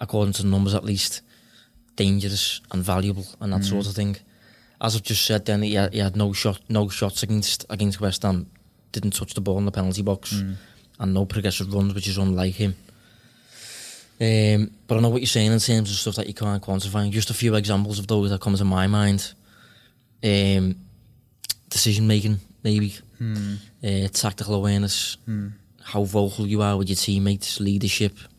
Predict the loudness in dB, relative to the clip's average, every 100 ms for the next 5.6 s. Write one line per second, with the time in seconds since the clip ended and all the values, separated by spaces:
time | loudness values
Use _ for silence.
0 | _ _ _ _ -20 _ -8 -2 0 0
1 | 0 0 -4 -14 _ _ -10 -10 _ -6
2 | -6 -6 -4 0 2 2 2 4 4 4
3 | 4 2 4 4 4 4 2 0 0 2
4 | 4 4 0 2 0 4 4 4 4 2
5 | 2 0 2 2 2